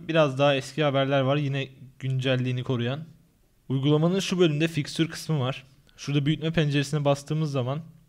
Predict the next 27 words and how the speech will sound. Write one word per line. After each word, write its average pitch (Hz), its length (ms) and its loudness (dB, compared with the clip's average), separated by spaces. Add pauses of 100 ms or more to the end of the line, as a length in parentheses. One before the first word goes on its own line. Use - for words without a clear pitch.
(200)
görebiliriz 131 680 0
bu 110 220 -4 (200)
hafta 117 320 -6
oynanan 110 300 -4
maçları 120 580 -6
bir 123 60 2
hafta 110 220 -2
sonrasına. 107 500 -10 (100)
Buradan 123 260 -10
geçebiliriz. 120 640 -8 (260)
Geriye 120 220 -8
de 117 80 -6
buradan 110 320 -8
gidiyoruz. 104 580 -8 (680)
Üstüne 165 300 -4
tıkladığımız 165 480 0
zaman 135 200 0
maçın 165 420 -6 (400)
detaylı 143 760 -2 (760)
bilgilere 135 480 0
ulaşabiliyoruz 143 680 2
maçla 110 380 -6
ilgili. 107 340 -4 (680)
Şurada 170 600 0
puan 170 320 6
durumu 165 280 6
var. 135 300 -2